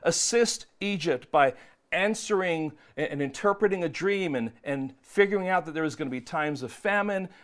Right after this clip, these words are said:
and, and so there was gonna be times of plenty, and there was a need to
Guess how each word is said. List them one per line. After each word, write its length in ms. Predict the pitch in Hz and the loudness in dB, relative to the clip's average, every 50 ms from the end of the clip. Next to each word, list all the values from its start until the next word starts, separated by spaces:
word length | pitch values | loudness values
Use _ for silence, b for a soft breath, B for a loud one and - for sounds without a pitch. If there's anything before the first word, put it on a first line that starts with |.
| b b | b b
and, 180 | 135 135 131 131 | -6 -6 -4 -4
and 140 | 131 131 | -6 -8
so 220 | - - 165 147 143 | -6 -4 -2 -2 0
there 80 | 147 | 0
was 120 | 139 127 117 | -2 -4 -6
gonna 80 | 127 | -8
be 100 | 127 127 | -8 -8
times 260 | 120 - 151 131 110 107 | -6 -4 -4 -4 -4 -6
of 120 | 104 - | -10 -8
plenty, 480 | - 202 196 208 202 - - 214 202 185 | -4 -2 -2 -2 -2 -4 -6 -6 -4 -4
and 120 | 156 143 | -2 -2
there 60 | 135 | -4
was 120 | 127 123 - | -6 -4 -6
a 60 | 120 | -4
need 260 | 131 160 180 185 - | -4 -4 -4 -4 -2
to 120 | - 131 | -4 -4